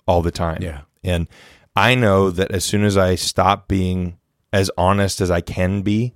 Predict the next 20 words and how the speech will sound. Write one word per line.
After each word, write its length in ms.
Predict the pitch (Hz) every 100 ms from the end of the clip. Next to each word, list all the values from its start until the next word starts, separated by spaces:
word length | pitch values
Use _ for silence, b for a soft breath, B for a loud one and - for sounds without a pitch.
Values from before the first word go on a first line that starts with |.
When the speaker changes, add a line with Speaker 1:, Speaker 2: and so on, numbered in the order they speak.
| _
Speaker 1:
without 260 | 98 95 92
hurting 400 | - 90 98 110
people, 440 | 117 120 143 143 b b b b b b b
then 540 | - 98 98 92 90 85 - _ _
I'm 200 | 98 95
opening 340 | - 98 98 95
myself 420 | 92 - 92 -
up 100 | 90
to 40 | 92
the 80 |
possibility 580 | 90 87 85 90 90 87
of 100 | 85
falling 340 | - 87 82 80
right 340 | 80 90 104
back 240 | 104 101
into 160 | 101 98
where 140 | 95
I 60 | 95
was. 240 | 90 - 98
Speaker 2:
Yeah. 240 | 80 71